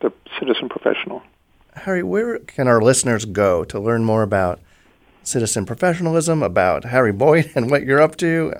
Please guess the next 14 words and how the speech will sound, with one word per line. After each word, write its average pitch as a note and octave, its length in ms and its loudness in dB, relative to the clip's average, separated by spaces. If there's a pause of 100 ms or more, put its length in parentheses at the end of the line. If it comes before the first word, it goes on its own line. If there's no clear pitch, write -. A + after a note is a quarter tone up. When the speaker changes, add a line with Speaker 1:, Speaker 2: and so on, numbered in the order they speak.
Speaker 2:
Braver C#3+ 400 0
Angels? D3+ 460 -2 (380)
But, C3+ 280 0
yeah, F#3+ 140 -2
where D#3+ 240 0
would E3+ 180 -6
you, C#3 200 -2
uh, G#2+ 220 0 (180)
recommend A2+ 420 -6
people - 260 -16
go? F2 280 -6 (340)
Speaker 1:
Well, G#3+ 260 4
several E3+ 220 4
things. G#2 300 0